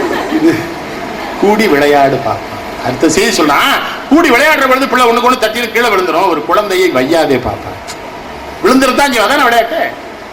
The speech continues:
நல்ல கவனிங்க, நம்மகிட்ட பல தப்பு இருக்கு. குழந்தை ஓடி போய் விழுந்துருது, நீங்க பார்க்காம இருங்க, எந்திரிச்சு வந்துரும். நம்ம நாட்டை மாதிரி விளங்கா பைய நாடு உலகத்துல இல்லை. "ஏம்மா விழுந்துட்டானே அம்மா?" அது உடனே ஒரு சவுண்டை கொடுக்கும்,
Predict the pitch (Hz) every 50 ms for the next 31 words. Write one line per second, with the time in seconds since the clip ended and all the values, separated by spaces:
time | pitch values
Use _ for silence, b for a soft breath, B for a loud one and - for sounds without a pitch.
0 | - - - - - - - - - - - - - - - - - 165 214 262
1 | 294 320 262 262 247 247 247 226 202 175 170 170 - - - - 170 214 277 269
2 | - 247 240 277 277 247 - 160 - - 190 226 285 294 277 254 262 285 285 262
3 | 277 277 254 247 247 269 262 254 240 220 208 202 180 - 202 247 285 277 294 294
4 | 269 254 247 262 247 220 226 247 220 - 196 185 180 160 139 - - - - -
5 | - - - - - - - - - - - - - - - - - - - -
6 | - - 135 139 151 151 147 156 180 208 - 208 214 226 233 233 226 185 175 185
7 | 190 208 220 233 233 220 214 214 208 202 208 214 185 180 196 208 202 208 202 180
8 | 170 202 262 311 302 311 349 349 311 247 277 311 349 349 359 269 285 285 302 311
9 | 302 254 214 196 - - - - - - - - - 294 277 254 - 294 - -
10 | - - - - - 269 294 359 359 339 330 320 311 311 311 285 269 - - 233
11 | 262 285 - 254 240 233 - 208 - 175